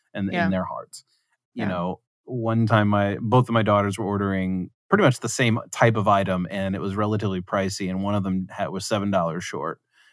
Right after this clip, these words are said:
Speaker 1: And because they wanted to play together, my other one was like, "Oh, I'll just, I'll just give you the seven dollars. I want you to have it." You know, it's just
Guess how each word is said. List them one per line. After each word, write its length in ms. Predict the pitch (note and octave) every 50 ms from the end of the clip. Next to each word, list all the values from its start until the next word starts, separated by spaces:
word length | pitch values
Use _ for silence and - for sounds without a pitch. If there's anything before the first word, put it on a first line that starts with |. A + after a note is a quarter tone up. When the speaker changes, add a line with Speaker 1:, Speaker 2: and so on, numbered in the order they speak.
| _ _
Speaker 1:
And 260 | - G2 G2+ G2+ G2
because 220 | G2 G#2 - A#2 G2+
they 80 | A2
wanted 160 | G#2 G2+ G2+ F#2+
to 60 | G2
play 160 | F#2 - B2
together, 300 | A2+ G#2+ G#2+ G2+ G2 G2
my 100 | F#2+ F#2+ F#2+
other 140 | G2 G2 G2+
one 80 | F#2+ F#2
was 40 | G2
like, 120 | G#2 A2+ -
"Oh, 120 | - F3+
I'll 260 | F3 E3 D#3+ D#3 D#3 D3
just, 260 | C#3+ C#3 C3 - -
I'll 140 | C3+ D3 D3+
just 160 | D3+ C#3 -
give 100 | - G#2
you 60 | G2+
the 80 | F#2 F#2
seven 260 | - G2 E2+ E2 E2
dollars. 260 | E2 D#2 D#2 E2+ F2+
I 60 | G#2+
want 160 | G#2+ G2+ D#2+
you 60 | F2+ F2+
to 60 | F2
have 200 | F2 - - - _
it." 60 | _ _ _ _ _ _ -
You 100 | - A#2+
know, 140 | A#2 A2 A2
it's 100 | - -
just 200 | E3 D#3+ C3 -